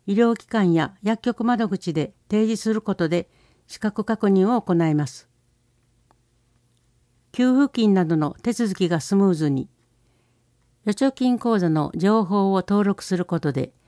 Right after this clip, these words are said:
給付金などの申請時に口座情報書類の提出が不要になります。各種証明書の取得が簡単に。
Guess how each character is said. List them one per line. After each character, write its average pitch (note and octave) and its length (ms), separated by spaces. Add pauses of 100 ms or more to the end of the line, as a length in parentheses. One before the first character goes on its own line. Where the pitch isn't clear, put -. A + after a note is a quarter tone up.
(320)
給 A#3 200
付 A3+ 280
金 F#3 100
な E3+ 100
ど D3+ 140
の C#3 180 (220)
申 A#3 280
請 G#3+ 180
時 E3+ 120
に E3 220 (160)
口 A3+ 240
座 A#3+ 180
情 A3+ 280
報 G#3+ 220
書 G3+ 160
類 F3 180
の D3+ 320
提 G3+ 160
出 F#3 200
が G3 120
不 G3 120
要 F#3+ 140
に F#3+ 140
な F3 100
り D#3 120
ま D3 120
す。 - 220 (1080)
各 B3 260
種 E3+ 260 (280)
証 A3+ 280
明 A3 180
書 G3+ 160
の G3 320
取 - 100
得 G3+ 240
が G3+ 160
簡 F#3+ 240
単 F3 300
に。 E3 160